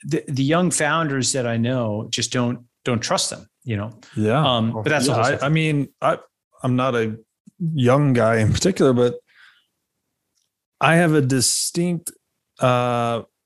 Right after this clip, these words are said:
Speaker 2: almost repulsive feeling to anything I read in New York Times. I, I just assume it's bullshit, frankly.
Speaker 1: Yes.
Speaker 2: Um,
Speaker 1: Yeah.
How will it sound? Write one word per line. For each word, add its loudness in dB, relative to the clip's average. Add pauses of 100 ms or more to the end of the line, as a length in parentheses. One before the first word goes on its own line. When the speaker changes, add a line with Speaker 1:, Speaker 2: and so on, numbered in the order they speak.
Speaker 2:
almost -2
repulsive 0 (240)
feeling 2
to -2
anything -2
I 2
read 0
in -2
New -4
York -4
Times. -4
I, -2
I -2
just -4
assume -2
it's -4
bullshit, -2 (260)
frankly. -6 (140)
Speaker 1:
Yes. -2 (240)
Speaker 2:
Um, 2
Speaker 1:
Yeah. 0